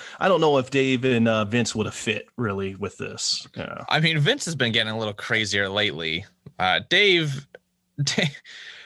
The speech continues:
Speaker 2: I'm sure Dave would have been like, "Oh my God, wait, so this day is not gonna count and get erased? Oh, the things I'm gonna do."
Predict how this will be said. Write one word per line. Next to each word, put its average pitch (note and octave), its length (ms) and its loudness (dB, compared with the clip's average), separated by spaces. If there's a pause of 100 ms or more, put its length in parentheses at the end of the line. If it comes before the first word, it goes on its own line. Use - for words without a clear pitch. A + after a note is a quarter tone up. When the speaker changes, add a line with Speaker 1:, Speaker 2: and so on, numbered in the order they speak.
(160)
Speaker 2:
I'm C3+ 140 2
sure D3+ 200 4
Dave B2+ 360 2
would A2+ 100 2
have G#2+ 80 0
been G#2+ 160 2
like, G2 220 2
"Oh G#2 260 2
my G2 160 -2
God, F#2 260 0
wait, G#2 280 2
so - 100 -2
this G#2 200 2
day A2 160 4
is G#2 80 -2
not G#2+ 260 0
gonna G#2 180 2
count G#2+ 380 0
and G#2+ 80 0
get G2+ 100 2
erased? G#2 560 0
Oh, F#2+ 120 0
the F#2 100 -6
things G#2+ 560 -2
I'm G2+ 180 0
gonna F#2+ 240 -2
do." E2+ 440 -6